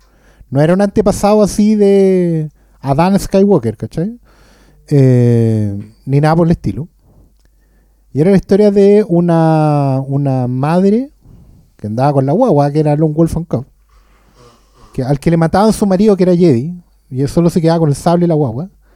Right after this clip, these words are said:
Y terminaba siendo entrenada por un Jedi que era, no me acuerdo, no me acuerdo, la gente que está escuchando se va a acordar más, pero no me acuerdo si era el planeta entero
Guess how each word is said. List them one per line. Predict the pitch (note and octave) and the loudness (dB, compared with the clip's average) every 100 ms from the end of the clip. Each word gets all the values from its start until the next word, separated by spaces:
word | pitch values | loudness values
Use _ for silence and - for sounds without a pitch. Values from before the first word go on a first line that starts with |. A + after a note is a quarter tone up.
| _ _ _ _ _ _ _ _ _ _ _ | _ _ _ _ _ _ _ _ _ _ _
Y | - D#3+ | -4 -2
terminaba | E3 D#3+ E3 F3 | 0 2 2 0
siendo | E3+ F#3+ F#3+ | 0 0 -2
entrenada | F3+ E3+ E3 F3 | -2 0 0 2
por | E3+ E3+ | 2 2
un | F3 F3+ F3 | 0 0 0
Jedi | E3 E3+ F#3+ | 2 2 2
que | F3 E3 | 0 0
era, | E3 E3 E3 D#3+ D#3 D#3 | 0 0 0 -2 -2 -4
no | C#3+ C3+ _ _ _ _ - B2+ F3 | -6 -12 _ _ _ _ -14 -8 -6
me | |
acuerdo, | F3 F#3+ F#3+ | -4 -6 -6
no | D#3+ | -6
me | G3+ | -4
acuerdo, | G3 F#3+ | -2 -2
la | D#3+ | -2
gente | - A3+ A3+ A3+ | -2 -4 -4 -4
que | |
está | G#3+ - | -4 -6
escuchando | - G#3+ A3+ | -6 -2 -2
se | A3 | 0
va | G#3+ | 0
a | |
acordar | G3+ F#3+ | 0 -2
más, | E3+ C3+ | -4 -4
pero | D3 | -4
no | D3 | -2
me | E3 | 0
acuerdo | F3+ F3+ | 0 -2
si | G3 | -2
era | F3+ | -4
el | |
planeta | - D3+ C#3 D#3 | -4 -4 -4 -4
entero | C3 - G#3+ D4+ | -6 -6 -6 -6